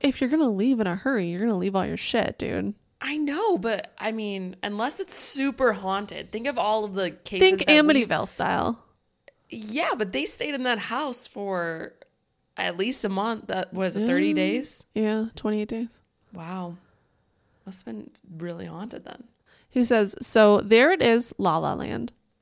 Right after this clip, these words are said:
Speaker 1: I have a lot more Thai urban legends that I've been told, but this one is my personal favorite. Going definitely, going there definitely enhanced it for me. Hope you enjoyed my email. Smiley face.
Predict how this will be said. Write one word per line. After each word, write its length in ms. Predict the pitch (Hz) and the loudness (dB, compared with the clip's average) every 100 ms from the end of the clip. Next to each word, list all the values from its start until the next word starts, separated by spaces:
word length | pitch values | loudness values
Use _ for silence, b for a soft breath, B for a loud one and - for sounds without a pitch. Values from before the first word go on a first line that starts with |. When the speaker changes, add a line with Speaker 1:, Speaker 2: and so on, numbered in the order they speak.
| _ _ - | _ _ -2
Speaker 1:
I 80 | 220 | 2
have 120 | 226 | 4
a 60 | |
lot 220 | 233 233 262 | 4 4 4
more 160 | 302 | 2
Thai 340 | 302 233 220 214 | 2 2 4 4
urban 320 | 208 208 202 | 2 0 -2
legends 460 | 180 180 175 180 - | -2 -4 -4 -4 -2
that 200 | 180 - | -4 -2
I've 320 | - 170 175 | -4 -2 -4
been 200 | - 180 | -4 -4
told, 420 | 185 175 170 170 - b b b | -2 -2 -2 -4 -8 b b b
but 140 | 196 | 0
this 180 | 208 214 | 0 0
one 120 | 247 | 0
is 160 | 247 233 | 0 0
my 80 | 220 | -2
personal 440 | 196 175 - 185 | -2 -6 -4 -6
favorite. 460 | 208 175 - - - b b b b - | -6 -10 -8 -10 -12 b b b b 0
Going 460 | 220 220 202 185 - _ _ _ _ | 4 4 2 -6 -14 _ _ _ _
definitely, 680 | 240 233 285 294 302 285 262 - 202 | 4 4 2 0 0 -2 -4 -10 2
going 400 | 240 240 277 262 | 8 8 8 4
there 220 | 190 185 | 2 2
definitely 520 | 185 208 240 254 240 | 2 0 0 -2 0
enhanced 500 | 233 226 175 175 - - | 0 0 -2 -6 -6 -8
it 100 | - | -6
for 180 | 156 | -6
me. 240 | - - 233 b b - - | -6 -6 -8 b b -20 6
Hope 220 | 233 233 | 6 8
you 160 | 285 320 | 4 4
enjoyed 340 | 269 240 226 | 6 4 4
my 160 | 233 240 | 4 2
email. 540 | 220 190 180 175 185 - _ _ | 2 0 0 0 -2 -6 _ _
Smiley 380 | - - 233 190 | -10 2 4 4
face. 400 | 185 170 180 - | 0 -4 -4 -8